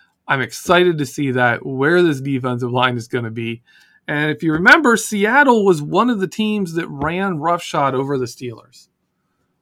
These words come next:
They were one of the teams that really ran on the Steelers. And Pete Carroll let, you know, was, was okay with losing his quarterback,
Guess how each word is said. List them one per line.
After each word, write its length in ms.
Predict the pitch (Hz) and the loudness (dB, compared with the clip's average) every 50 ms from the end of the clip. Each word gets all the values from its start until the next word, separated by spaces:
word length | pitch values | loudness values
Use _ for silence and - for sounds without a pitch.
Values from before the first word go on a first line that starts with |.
| _ - | _ -6
They 100 | 131 147 | -2 0
were 140 | 175 202 208 | 0 2 2
one 160 | 214 214 208 | 2 2 2
of 60 | 196 | 2
the 60 | 185 | 2
teams 280 | 170 - 190 180 170 151 | 2 2 0 0 0 0
that 120 | 151 143 | -2 -2
really 600 | - 131 120 117 120 135 160 185 202 214 220 220 | -4 -4 -6 -4 -2 0 0 2 2 0 0 -2
ran 300 | 202 190 180 170 170 165 | -2 -2 -2 -2 -2 -2
on 120 | 156 139 131 | -2 -4 -4
the 60 | 127 | -6
Steelers. 600 | 120 - - 131 123 113 117 - _ _ _ _ _ _ _ _ _ _ _ _ _ _ _ _ _ _ _ _ _ _ _ _ _ _ _ - | -8 -8 -8 -8 -8 -8 -10 -14 _ _ _ _ _ _ _ _ _ _ _ _ _ _ _ _ _ _ _ _ _ _ _ _ _ _ _ -14
And 220 | 127 120 110 - | -12 -12 -12 -14
Pete 320 | - - 220 240 233 - | -6 -4 -2 -2 -2 -4
Carroll 560 | - - - 262 240 170 - - - - _ _ _ _ _ _ _ _ _ _ _ _ _ _ _ _ _ _ _ _ _ _ _ _ _ _ _ - - _ _ _ _ _ _ _ _ 131 117 110 | -10 -8 -4 -2 -2 -2 -2 -4 -10 -16 _ _ _ _ _ _ _ _ _ _ _ _ _ _ _ _ _ _ _ _ _ _ _ _ _ _ _ -20 -20 _ _ _ _ _ _ _ _ -18 -16 -8
let, 380 | 127 127 143 170 208 214 - 175 175 - _ _ _ _ _ _ _ _ _ _ | -2 0 2 2 2 0 -4 -10 -16 -16 _ _ _ _ _ _ _ _ _ _
you 120 | - 175 127 | -12 -10 -10
know, 160 | 107 113 120 | -10 -12 -12
was, 240 | 127 147 143 - - | -8 -8 -8 -6 -6
was 220 | 196 170 156 139 160 | -4 -4 -4 -4 -2
okay 440 | - 160 175 196 196 226 233 233 233 | -2 0 0 0 0 -2 -2 -2 0
with 420 | 208 180 160 151 139 139 - 185 - _ _ _ _ _ _ _ _ _ _ _ - | 0 0 -2 -2 -4 -8 -12 -18 -20 _ _ _ _ _ _ _ _ _ _ _ -12
losing 640 | - 127 123 135 170 220 233 208 185 220 214 202 | -10 -6 0 2 4 4 4 2 0 -2 -2 -2
his 180 | 175 147 175 190 | -2 -2 -2 -4
quarterback, 680 | - - 185 190 196 175 147 - - - - - _ | -4 -4 -6 -4 -4 -4 -4 -6 -8 -8 -10 -14 _